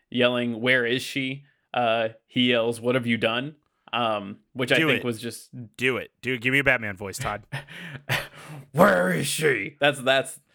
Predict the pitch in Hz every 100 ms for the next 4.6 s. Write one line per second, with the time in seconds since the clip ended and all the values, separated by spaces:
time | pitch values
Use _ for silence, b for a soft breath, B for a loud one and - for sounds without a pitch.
0 | b 127 123 117 120 117 117 110 123 123
1 | 120 135 123 135 131 127 - - b b
2 | b - 131 123 127 135 135 165 156 143
3 | 131 120 - 113 104 117 127 113 127 -
4 | 123 127 123 117 123 120